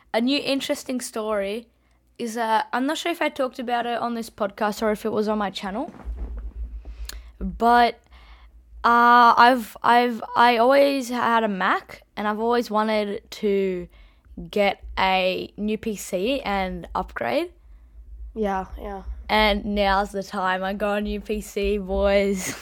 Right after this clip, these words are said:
Speaker 1: <laughs>
Speaker 2: That's why his mic sounds different. His,
Speaker 1: Yeah.
Speaker 2: his, his
Speaker 1: And now I
Speaker 2: mic sounds
Speaker 1: have a,
Speaker 2: cleaner.
Speaker 1: like, a better webcam. Oh, wait, no, but you, but you can't see it. Never mind.
Speaker 2: <laughs> For the people who are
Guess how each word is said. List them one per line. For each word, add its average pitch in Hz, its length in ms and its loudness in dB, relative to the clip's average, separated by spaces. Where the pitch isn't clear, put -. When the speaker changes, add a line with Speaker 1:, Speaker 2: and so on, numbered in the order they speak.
Speaker 1:
<laughs> - 140 -20
Speaker 2:
That's 269 260 -2
why 285 280 2
his 285 200 2
mic 277 460 0
sounds 269 540 -6
different. 233 640 -8
His, 175 100 -6
Speaker 1:
Yeah. 196 840 0
Speaker 2:
his, 170 80 -12
his 208 100 -2
Speaker 1:
And - 100 0
now 254 80 4
I 262 60 6
Speaker 2:
mic 254 80 2
sounds 254 240 2
Speaker 1:
have 226 80 -8
a, 226 160 -2
Speaker 2:
cleaner. 190 160 -2
Speaker 1:
like, 226 220 -2
a 226 80 -4
better 233 260 -6
webcam. 208 720 -12
Oh, 185 120 -2
wait, 185 140 -4
no, 175 100 -8
but 175 160 -10
you, 175 80 -12
but 180 140 -10
you 175 80 -10
can't 170 220 -10
see - 120 -8
it. - 100 -8
Never 170 160 -10
mind. 165 240 -12
Speaker 2:
<laughs> - 0 -
For 277 140 -4
the 247 120 -8
people 330 480 -2
who 254 300 -6
are 233 320 -2